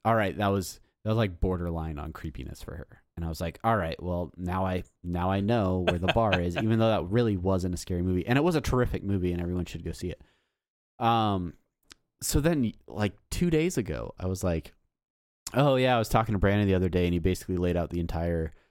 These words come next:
Speaker 1: uh, synopsis for It for me because I figure you'll never let me go see it,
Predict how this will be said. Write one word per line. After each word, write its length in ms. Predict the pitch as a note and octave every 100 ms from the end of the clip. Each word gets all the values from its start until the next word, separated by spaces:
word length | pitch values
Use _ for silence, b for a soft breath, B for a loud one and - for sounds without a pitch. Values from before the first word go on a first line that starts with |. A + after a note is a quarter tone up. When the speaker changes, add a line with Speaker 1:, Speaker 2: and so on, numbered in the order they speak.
| b -
Speaker 1:
uh, 220 | E2 D#2+ -
synopsis 580 | - G#2 F2+ - F#2 -
for 140 | -
It 260 | - B2+ - _ _
for 240 | - F#2
me 200 | E2+ D#2+
because 420 | D#2+ E2+ E2+ E2 D2+
I 100 | E2+
figure 200 | F2 E2+
you'll 140 | E2
never 200 | D#2+ D2+
let 120 | D2+
me 80 | C#2+
go 80 | C2+
see 160 | -
it, 180 | - -